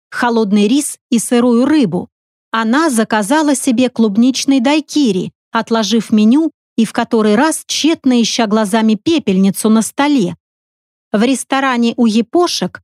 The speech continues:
строго-настрого запрещалось курить. Так они и сидели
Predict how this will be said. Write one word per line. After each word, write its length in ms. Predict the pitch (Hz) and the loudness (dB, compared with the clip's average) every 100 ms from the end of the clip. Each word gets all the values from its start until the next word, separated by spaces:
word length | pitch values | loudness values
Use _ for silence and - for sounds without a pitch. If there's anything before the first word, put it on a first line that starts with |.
| _ | _
строго-настрого 1000 | - - 302 294 240 247 320 - 285 262 | -14 -4 -2 0 0 0 0 -2 -2 0
запрещалось 800 | 247 247 220 208 - 208 214 - | 0 0 0 -2 0 0 0 -2
курить. 560 | - 302 294 185 - - _ _ _ _ _ _ _ | -2 0 2 0 -4 -14 _ _ _ _ _ _ _
Так 200 | 311 302 | -4 0
они 280 | 294 285 294 | 2 2 2
и 40 | |
сидели 720 | - 311 254 277 233 175 - | 0 -2 0 0 0 -2 -6